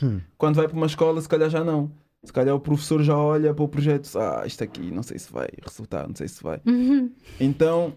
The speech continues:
Speaker 2: se calhar essa foi a dificuldade que nós encontramos, eh, na outra, na última edição, mas
Speaker 3: E como é que ultrapassaram?
Speaker 2: dá sempre para dar a volta. Ah, na conversa, na conversa,
Speaker 1: Conversar,
Speaker 2: vai lá.
Speaker 1: conversar com o artista, porque um artista que vai ao nosso festival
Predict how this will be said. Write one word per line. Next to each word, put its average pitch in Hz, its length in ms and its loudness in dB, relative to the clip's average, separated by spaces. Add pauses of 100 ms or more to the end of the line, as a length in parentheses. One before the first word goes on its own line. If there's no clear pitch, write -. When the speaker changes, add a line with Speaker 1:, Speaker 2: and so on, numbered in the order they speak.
Speaker 2:
se - 100 -20
calhar 151 240 2
essa 156 180 0
foi 156 140 -2
a 156 40 -2
dificuldade 156 600 0
que 160 80 -6
nós 156 320 -2
encontramos, 151 680 0 (140)
eh, 139 140 2
na 143 180 2
outra, 147 360 0
na 139 100 4
última 143 560 0
edição, 143 420 0
mas 143 340 0
Speaker 3:
E 214 80 0
como 202 160 2
é 190 60 0
que - 80 -4
ultrapassaram? 180 460 0
Speaker 2:
dá 240 40 -2
sempre 240 240 0
para 208 180 0
dar 202 100 0
a 196 60 0
volta. 175 400 2
Ah, - 40 -2 (160)
na 370 80 -4
conversa, 127 720 0
na 139 100 -2
conversa, 147 300 4
Speaker 1:
Conversar, 135 420 4
Speaker 2:
vai 143 120 4
lá. - 160 2
Speaker 1:
conversar 127 440 2
com 127 140 4
o 127 60 4
artista, 135 840 0 (460)
porque - 220 -2
um 110 80 4
artista 107 560 0
que - 120 -14
vai 113 120 2
ao 110 40 0
nosso 110 240 0
festival 113 720 -2